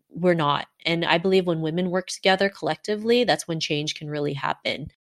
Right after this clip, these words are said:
Um, you know, especially, like, being in this book, we form, we're not just co-authors, we're, like, a sisterhood, right? We're a tribe, right? If we're feeling down, someone picks us back up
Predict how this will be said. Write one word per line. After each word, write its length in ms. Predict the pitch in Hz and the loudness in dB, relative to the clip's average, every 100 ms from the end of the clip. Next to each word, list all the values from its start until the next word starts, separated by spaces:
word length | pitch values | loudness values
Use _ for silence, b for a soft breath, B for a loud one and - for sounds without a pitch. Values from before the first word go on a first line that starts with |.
| _ - | _ -8
Um, 340 | 143 143 147 | -4 -4 -6
you 140 | 165 151 | -4 -2
know, 100 | 151 | -2
especially, 440 | - 180 - 180 | 2 2 2 2
like, 180 | 160 - | 2 0
being 180 | 170 170 | -2 0
in 120 | 160 | -2
this 140 | 151 | -6
book, 200 | - 165 | -4 -4
we 140 | 156 147 | -4 -6
form, 360 | 165 160 156 151 _ 160 156 _ | -4 -4 -4 -10 _ -12 -12 _
we're 140 | 185 | -4
not 160 | 214 233 | -2 -2
just 180 | - - | -4 -2
co-authors, 520 | 220 277 196 170 175 | 2 4 4 2 0
we're, 120 | 190 | 0
like, 200 | 202 202 _ _ _ | 0 -2 _ _ _
a 80 | 190 | -2
sisterhood, 880 | - - 185 143 - _ - - - 143 | 0 2 2 0 -8 _ -4 -4 -6 0
right? 300 | 151 233 254 B B | 4 4 0 B B
We're 120 | 175 | 0
a 40 | 180 | 0
tribe, 600 | - 170 240 160 - - | 0 2 4 2 0 -6
right? 280 | 151 196 262 | 0 2 2
If 300 | 71 170 - - | 2 -2 -2 -4
we're 200 | 175 175 | -2 0
feeling 320 | - 196 190 | 0 0 0
down, 380 | 156 156 196 233 | 0 2 2 0
someone 300 | - 196 202 | -2 0 0
picks 240 | - - | -2 -2
us 120 | 208 - | -2 2
back 300 | 196 202 269 | 4 4 2
up 220 | 254 | 0